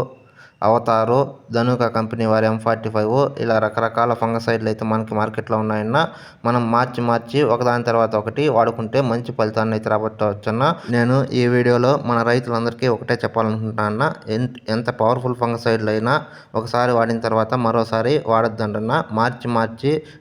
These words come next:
రకరకాల కంపెనీవి స్ప్రే చేసుకున్నట్లయితే మనం కొంచెం మంచి ఫలితాన్ని అయితే పొందవచ్చన్న.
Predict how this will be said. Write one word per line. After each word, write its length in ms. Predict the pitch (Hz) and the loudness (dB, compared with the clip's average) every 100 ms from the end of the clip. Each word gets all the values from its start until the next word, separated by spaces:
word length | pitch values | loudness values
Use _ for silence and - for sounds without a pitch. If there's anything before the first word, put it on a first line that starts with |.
| 113 | -4
రకరకాల 460 | 113 117 110 120 120 | 0 0 0 0 0
కంపెనీవి 600 | 120 113 117 113 120 160 - - | -2 -2 -2 0 2 0 -2 -10
స్ప్రే 200 | - 123 120 | 0 2 2
చేసుకున్నట్లయితే 720 | 113 - 110 107 107 101 143 156 - 110 | 0 -2 -2 -2 -2 0 2 0 -2 -4
మనం 180 | 123 147 - - - | -2 -4 -8 -16 -4
కొంచెం 320 | 113 110 135 156 - | -4 -2 -4 -6 -8
మంచి 300 | 107 117 127 | -4 -4 -2
ఫలితాన్ని 460 | 127 113 113 113 110 | 0 0 2 0 0
అయితే 180 | 104 143 | 0 0
పొందవచ్చన్న. 680 | 147 123 117 113 113 110 110 | 0 0 0 0 0 -4 -2